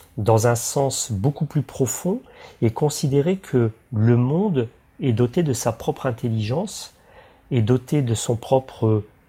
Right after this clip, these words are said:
dépôt de vie également ? Il est vivant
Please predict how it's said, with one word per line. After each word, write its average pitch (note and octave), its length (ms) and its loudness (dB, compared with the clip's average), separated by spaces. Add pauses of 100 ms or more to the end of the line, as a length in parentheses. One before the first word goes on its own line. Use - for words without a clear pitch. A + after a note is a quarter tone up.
(400)
dépôt C3 440 2
de A#2+ 140 4
vie D3+ 380 2
également ? C3 460 0 (840)
Il A2 160 4
est A2+ 40 6
vivant B2 600 2